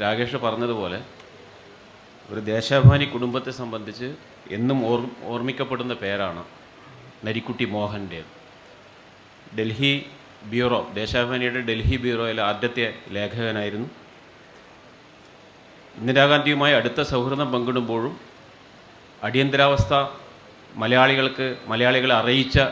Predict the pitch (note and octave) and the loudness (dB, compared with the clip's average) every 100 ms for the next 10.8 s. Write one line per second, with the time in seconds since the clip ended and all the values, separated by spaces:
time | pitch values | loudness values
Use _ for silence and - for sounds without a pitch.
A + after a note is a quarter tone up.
0 | A2 A#2 A2 A#2+ A2+ A2 G#2 G2 F#2 F#2 | 0 -2 -2 -4 -4 -6 -4 -4 -6 -10
1 | - - G#2+ G#2 G2 - - - - - | -18 -12 -8 -6 -8 -10 -14 -20 -20 -20
2 | - - - - - - - - - - | -20 -20 -20 -20 -20 -20 -20 -20 -20 -20
3 | - - - - G2+ C3 C#3 D3+ C3+ C#3 | -20 -20 -20 -8 0 4 4 4 4 6
4 | C#3 C3 B2 B2 - C#3+ C3+ C3 B2 A#2 | 6 4 4 2 2 2 2 0 -2 -2
5 | C#3 - - - - - - - - - | -6 -8 -20 -20 -20 -20 -20 -20 -20 -20
6 | - - G2 B2 C#3 C#3 C#3 C3 B2+ B2 | -20 -18 -2 2 4 2 0 -2 0 0
7 | A#2+ A#2 C3 C3 B2+ B2 A2 A2 C3 - | 2 0 0 -4 -2 -2 -4 -4 -6 -10
8 | - - - - - - - A#2+ B2 C#3 | -20 -20 -20 -20 -20 -16 -2 0 4 4
9 | C3 A#2+ C3 - C#3+ C#3 C3 C3 A#2+ C3+ | 4 4 4 2 -2 -4 -2 0 2 0
10 | C3+ C3+ B2 B2 B2 B2 A#2+ A#2 | 0 -2 -4 -10 -10 -4 -4 -4